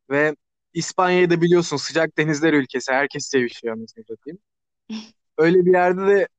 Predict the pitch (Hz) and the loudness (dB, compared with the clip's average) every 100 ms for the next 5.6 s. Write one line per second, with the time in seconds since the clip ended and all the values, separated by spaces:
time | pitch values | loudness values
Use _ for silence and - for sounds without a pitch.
0 | 156 147 _ - - 165 156 160 175 165 | -10 -12 _ -6 0 2 2 2 0 0
1 | 185 147 151 160 165 175 202 190 180 139 | 0 0 2 2 2 0 -2 -2 -2 -2
2 | 143 170 151 117 107 - 147 196 214 208 | -2 0 -2 -2 -10 -8 -2 0 2 2
3 | 214 151 147 160 - 151 160 170 190 196 | 0 0 -2 -2 -2 -2 2 0 2 2
4 | 165 147 147 151 127 113 117 135 151 160 | 2 0 -2 -2 -4 -4 -6 -6 -2 -2
5 | 156 160 160 - 240 | 0 -2 -2 -8 -10